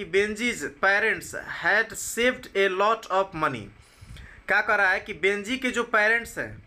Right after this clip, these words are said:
यानी कि जॉनसन और उसकी वाइफ जो है, तो बेंजी के पेरेंट्स ने क्या किया, उसके लिए बहुत ज़्यादा जो है पैसा इकट्ठा कर दिया।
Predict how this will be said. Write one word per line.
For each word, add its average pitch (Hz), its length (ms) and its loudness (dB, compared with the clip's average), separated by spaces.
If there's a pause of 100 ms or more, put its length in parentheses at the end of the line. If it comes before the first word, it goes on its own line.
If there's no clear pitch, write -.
(480)
यानी 165 140 2
कि 185 100 2
जॉनसन 190 360 2
और 220 140 2
उसकी 196 160 -2
वाइफ 190 240 2
जो 175 100 -2
है, 208 200 0 (640)
तो 170 60 2
बेंजी 208 400 0
के 262 140 2
पेरेंट्स 240 440 2
ने 233 100 -2
क्या 220 140 2
किया, 220 220 2
उसके 196 360 -2
लिए 226 120 4
बहुत 208 400 2
ज़्यादा 214 280 4
जो 214 180 0
है 202 160 4
पैसा 202 440 2
इकट्ठा 185 400 0
कर 147 160 -4
दिया। 110 340 -8